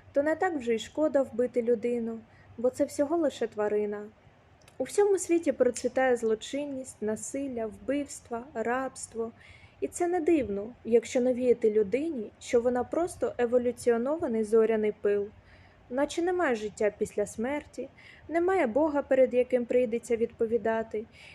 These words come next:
і що наші вчинки не матимуть наслідків. Не треба дивуватися тому, що люди поводяться як тварини, якщо вони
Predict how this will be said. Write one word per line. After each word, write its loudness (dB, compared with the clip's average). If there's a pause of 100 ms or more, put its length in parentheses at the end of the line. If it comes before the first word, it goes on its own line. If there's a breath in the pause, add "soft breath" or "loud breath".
і -8
що -6
наші -2
вчинки -4
не -4
матимуть -4
наслідків. -8 (640 soft breath)
Не 2
треба 2
дивуватися 0
тому, -2 (160)
що -2
люди 0
поводяться 0
як 2
тварини, -2 (360 loud breath)
якщо 2
вони -2